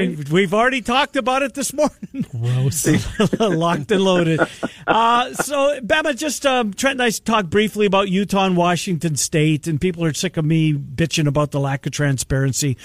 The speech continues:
Speaker 2: when it comes to inju-, uh, injuries. Um, we're
Speaker 1: Yeah.
Speaker 2: betting on these games now. And I had no idea that, uh, one of the best quarterbacks in college football is not going to play until they took the field and he wasn't there. Uh, but, but, uh, anything jump off the page? Both close games last night.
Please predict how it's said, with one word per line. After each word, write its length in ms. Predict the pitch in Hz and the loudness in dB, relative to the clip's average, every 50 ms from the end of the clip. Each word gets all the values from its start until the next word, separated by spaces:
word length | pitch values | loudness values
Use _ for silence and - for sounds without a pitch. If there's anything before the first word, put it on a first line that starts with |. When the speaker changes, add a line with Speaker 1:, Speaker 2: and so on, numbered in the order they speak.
| - - - - - | -18 -20 -20 -12 -4
Speaker 2:
when 160 | - 156 160 | 2 2 2
it 100 | 160 - | 2 2
comes 240 | - 156 151 151 139 | 2 2 2 2 2
to 120 | - - 143 | 2 2 2
inju-, 440 | 139 139 120 135 147 143 139 147 - - | 2 4 4 4 4 4 2 0 0 -2
uh, 180 | 143 143 - - | -2 -2 -2 0
injuries. 600 | - 175 156 151 123 143 147 143 143 143 135 - - - - - - - _ - | 2 2 4 4 4 4 4 4 2 2 0 -2 -4 -8 -20 -20 -20 -20 _ -8
Um, 320 | 127 135 135 135 143 147 | -6 -2 -2 -2 -2 0
we're 160 | 165 156 170 | 2 4 6
Speaker 1:
Yeah. 80 | 180 185 | 6 6
Speaker 2:
betting 240 | 175 175 170 175 160 | 6 4 4 2 2
on 160 | 156 151 156 | 2 2 2
these 180 | 151 151 127 | 2 2 0
games 380 | - - 156 147 151 147 123 131 | 0 0 0 2 2 0 0 0
now. 340 | 143 143 143 147 143 143 139 | 0 0 2 2 2 2 0
And 160 | 160 - 170 | 0 0 0
I 60 | 160 | 0
had 120 | 175 175 165 | 0 2 2
no 160 | 170 156 151 | 2 2 4
idea 380 | 143 139 139 147 147 151 151 | 2 2 2 2 2 2 2
that, 160 | 131 143 139 131 - - - - - - - - - - - 151 | 2 0 -2 -4 -6 -16 -20 -20 -20 -20 -20 -20 -18 -8 -2 0
uh, 80 | 170 | 2
one 140 | 170 190 196 | 2 4 4
of 80 | 202 175 | 4 4
the 40 | |
best 220 | 165 196 202 185 - | 4 4 2 2 2
quarterbacks 540 | - 196 202 185 185 170 185 185 170 - 180 | 2 2 4 4 4 2 2 2 0 0 -2
in 80 | 165 | 0
college 340 | 139 170 185 180 175 160 120 | 0 2 2 2 2 0 0
football 320 | - - 180 - - 185 175 | 0 -2 0 0 2 0 0
is 120 | 160 143 | 2 0
not 160 | 170 170 156 | 0 0 0
going 240 | - 170 165 165 156 | 0 2 2 2 2
to 100 | 127 156 | 2 0
play 340 | - - 170 202 247 277 285 | 2 2 4 4 4 4 2
until 280 | 262 208 - 190 196 180 | 0 0 0 0 0 0
they 100 | 180 175 | 0 0
took 220 | - - 196 165 | 0 -2 -4 -2
the 100 | - 185 | -2 -4
field 260 | 139 - 185 190 185 175 | 0 2 2 2 2 2
and 40 | |
he 60 | 175 170 | 2 2
wasn't 340 | 165 160 147 131 147 131 | 2 2 2 0 0 -2
there. 380 | 113 147 131 120 113 110 110 - | 0 -2 -2 -2 -2 -6 -8 -6
Uh, 240 | - 143 143 143 151 | -6 -4 -2 -2 -2
but, 320 | 147 135 175 175 175 - 156 | 0 0 0 0 0 0 -2
but, 320 | 170 175 160 - - - | -2 -2 -2 -2 0 2
uh, 160 | 170 165 170 - | 2 2 2 2
anything 540 | - 220 247 247 - - 254 247 240 233 | 0 0 0 0 0 2 2 2 2 2
jump 240 | 175 151 220 226 196 | 4 4 2 2 2
off 160 | 220 220 - | 0 0 0
the 100 | - 220 | 0 -2
page? 380 | 170 - 208 220 226 233 196 - - - - - - | 0 2 4 4 4 4 0 -4 -10 -16 -18 -8 -2
Both 380 | 143 131 202 262 302 277 - | 2 4 4 4 4 0 -4
close 320 | - - 269 302 320 254 - | 0 2 2 2 2 0 -4
games 420 | - - 254 311 349 339 269 - | 0 0 0 2 2 0 0 2
last 340 | 233 208 190 185 170 - - | 2 2 2 2 0 -2 -4
night. 280 | 190 190 208 247 269 | -2 0 0 0 -2